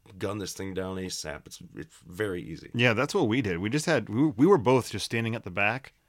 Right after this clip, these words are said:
Speaker 2: jumping and shooting at the
Speaker 1: Okay.
Speaker 2: weak spot. And then since we were not synchronized,
Speaker 1: It was
Speaker 2: whoever
Speaker 1: like a
Speaker 2: was, like,
Speaker 1: continual stream
Speaker 2: Yeah,
Speaker 1: of
Speaker 2: and whoever was, like, toward, on the floor was killing anyone that was coming out of the door. So, uh, again, this, after that last boss, what a welcome, uh, you know, respite.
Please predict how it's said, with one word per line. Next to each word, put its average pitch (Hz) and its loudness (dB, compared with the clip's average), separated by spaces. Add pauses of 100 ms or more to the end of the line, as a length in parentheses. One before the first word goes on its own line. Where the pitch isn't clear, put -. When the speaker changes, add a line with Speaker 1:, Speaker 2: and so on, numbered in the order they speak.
(140)
Speaker 2:
jumping 110 0
and 95 -4
shooting 117 -2
at 135 -2
the 107 4
Speaker 1:
Okay. 101 2
Speaker 2:
weak 113 -2
spot. 92 -2 (120)
And 139 4
then 135 2
since - -4
we 143 0
were 123 2
not 117 0 (100)
synchronized, 95 -2 (300)
Speaker 1:
It - 0
was 143 6
Speaker 2:
whoever 175 8
Speaker 1:
like 175 6
a - 6
Speaker 2:
was, 127 4
like, 131 6
Speaker 1:
continual 120 0
stream 120 -4
Speaker 2:
Yeah, 180 10
Speaker 1:
of 156 10
Speaker 2:
and 135 8
whoever 170 8
was, 143 4
like, 135 6
toward, 160 6
on 135 4
the 123 0
floor 180 8
was 110 6
killing 131 2
anyone 117 2
that 110 2
was 98 -4
coming 110 0
out 104 0
of 95 0
the 92 -2
door. 98 0
So, 87 -2 (380)
uh, 78 -6
again, 117 2
this, 131 0 (360)
after 151 4
that 120 6
last 147 4
boss, 90 -4 (220)
what 202 0
a 123 6
welcome, 101 2
uh, 92 -4
you 107 -6
know, 87 -4
respite. 95 -6